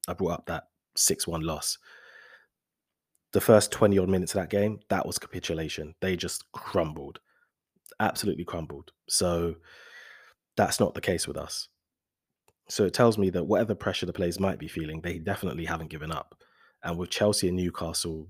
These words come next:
um, to come up in the next couple of weeks, we're gonna need to find some solutions to the problems we're having, whether those be tactical,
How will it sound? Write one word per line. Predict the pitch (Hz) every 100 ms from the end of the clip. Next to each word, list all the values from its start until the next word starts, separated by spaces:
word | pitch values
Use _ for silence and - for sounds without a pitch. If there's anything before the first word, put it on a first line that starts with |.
| -
um, | 82 80 80
to | -
come | - 87
up | 80 82
in |
the | 82
next | 85 -
couple | 82 87
of |
weeks, | 98 113 - -
we're | 85
gonna | 92 98
need | 185
to | -
find | 185 170
some | 82 - 87
solutions | - 82 85 82
to | -
the | 82
problems | 80 78 78
we're |
having, | 80 78 76 92
whether | 85 82
those | 82 -
be | 151
tactical, | - 104 - - 85 82